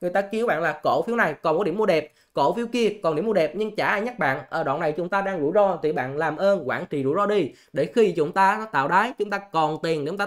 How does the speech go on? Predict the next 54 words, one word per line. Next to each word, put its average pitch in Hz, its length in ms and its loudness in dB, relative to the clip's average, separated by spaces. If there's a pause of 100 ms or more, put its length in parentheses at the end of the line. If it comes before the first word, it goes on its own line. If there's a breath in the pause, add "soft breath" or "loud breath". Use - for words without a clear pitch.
tham 208 220 0
gia 202 180 4
những 147 140 -4
siêu 208 160 0
cổ 160 140 0
phiếu. 254 160 4 (320 soft breath)
Chứ 240 220 -4
kêu 214 140 2
các 214 80 -2
bạn 156 220 -2
mua 208 180 6
hoài 165 180 2
trên 202 120 -6
đây 202 180 4 (220)
thì 170 80 -2
bạn 151 160 -2
thấy 202 140 -4
rõ 160 200 2
ràng 185 120 0
rằng 156 160 -4
nếu 214 100 2
như 208 100 0
chúng 160 140 -2
ta 196 160 2
nó 214 100 -6
không 214 180 -4
lên 202 220 0
mà 151 80 -6
đi 196 100 -2
xuống 208 200 -2
nữa 151 220 -2
thì 170 120 -2
sao 190 200 0
ạ? 139 180 -2 (240 loud breath)
Thì 175 100 -2
các 208 60 -2
bạn 160 200 0
kẹp 160 200 -2
hàng 170 180 -2
hết 214 200 -6
trên, 208 280 0
lúc 226 100 -4
mà 190 80 -2
chúng 185 100 -4
ta 202 80 -2
tạo 147 160 -4
đáy 185 120 2
chẳng 165 200 -6
còn 185 140 -4
tiền 170 160 0
để 190 60 -2
tham 214 100 -4
gia 208 160 2
đâu. 214 220 4